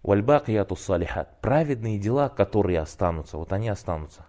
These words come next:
Они лучше у Всевышнего, они лучше у твоего Господа по награде, как награда — это лучше. И именно на них лучше возлагать свои надежды. Слова Аллаха «аль-маль». Аллах говорит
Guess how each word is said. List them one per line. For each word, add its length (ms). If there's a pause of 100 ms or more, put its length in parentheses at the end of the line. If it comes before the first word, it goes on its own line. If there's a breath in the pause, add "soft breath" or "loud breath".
Они 280
лучше 360
у 60
Всевышнего, 520
они 160
лучше 320
у 60
твоего 280
Господа 600
по 80
награде, 580 (100)
как 200
награда — 360
это 160
лучше. 440 (720)
И 160
именно 420
на 140
них 340 (280)
лучше 340
возлагать 400
свои 180
надежды. 440 (720 soft breath)
Слова 320
Аллаха 420
«аль-маль». 720 (560)
Аллах 240
говорит 240